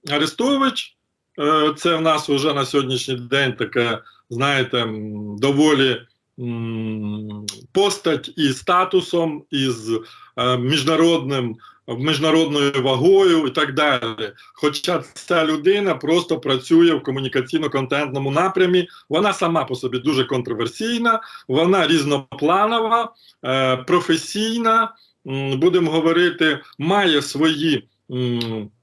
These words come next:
плюси і мінуси, різні аудиторії по-різному його сприймають, але дійсно, і про це вони говорять з Фейгіном, що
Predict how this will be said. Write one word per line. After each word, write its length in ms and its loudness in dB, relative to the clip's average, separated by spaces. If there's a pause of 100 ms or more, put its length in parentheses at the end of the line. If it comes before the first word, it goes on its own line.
плюси 640 2
і 40 4
мінуси, 800 0 (440)
різні 520 0
аудиторії 840 2
по-різному 580 0
його 560 2 (140)
сприймають, 920 0 (240)
але 480 4 (160)
дійсно, 800 0 (120)
і 100 0
про 180 -2
це 280 0
вони 260 2
говорять 480 2
з 60 -10
Фейгіном, 640 2 (240)
що 640 0